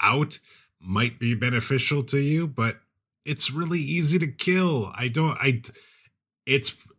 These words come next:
it's probably a one. It probably doesn't see play, but I did give it a two because it, it, it does make sense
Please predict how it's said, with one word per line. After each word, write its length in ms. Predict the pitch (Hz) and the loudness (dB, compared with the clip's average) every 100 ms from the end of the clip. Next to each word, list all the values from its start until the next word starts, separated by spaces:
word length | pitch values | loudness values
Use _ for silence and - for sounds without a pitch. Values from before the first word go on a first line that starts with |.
| _ _ _ | _ _ _
it's 220 | 120 117 | -2 -2
probably 580 | - 131 131 135 120 127 | -2 -2 0 0 2 4
a 60 | 117 | 4
one. 320 | 107 107 107 | 4 4 2
It 180 | 101 - | 0 -6
probably 320 | 104 92 107 | -8 -6 -6
doesn't 380 | 95 95 104 90 | -6 -6 -6 -8
see 220 | - 95 | -8 -10
play, 340 | - 95 95 | -12 -8 -8
but 240 | 85 90 - - | -8 -10 -12 -10
I 100 | 101 | -4
did 240 | 120 120 | -4 -2
give 220 | 127 120 | 0 2
it 80 | 110 | 0
a 60 | 92 | -2
two 280 | - 110 | -4 -4
because 580 | 92 95 - 95 92 - - _ _ _ _ _ _ _ | -4 -8 -6 -6 -6 -8 -12 _ _ _ _ _ _ _
it, 220 | 139 117 | -2 0
it, 260 | 113 139 - _ _ _ _ _ _ _ _ _ _ - | 2 2 0 _ _ _ _ _ _ _ _ _ _ -2
it 220 | 160 117 | -2 4
does 280 | 165 156 135 | 4 6 6
make 260 | 151 - | 4 4
sense 500 | - 135 127 - - | 2 2 2 0 -4